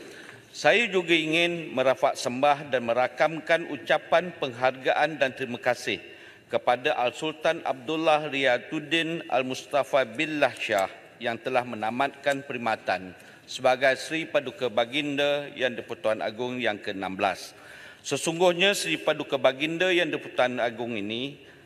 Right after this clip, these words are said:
selaku ketua negara ibarat payung kepada negara dan institusi beraja yang merupakan pelengkap kepada Malaysia yang mengamalkan sistem demokrasi berparlimen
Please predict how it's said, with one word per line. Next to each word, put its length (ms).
selaku 560
ketua 320
negara 480
ibarat 800
payung 480
kepada 400
negara 640
dan 160
institusi 800
beraja 640
yang 240
merupakan 640
pelengkap 720
kepada 400
Malaysia 880
yang 160
mengamalkan 800
sistem 560
demokrasi 720
berparlimen 880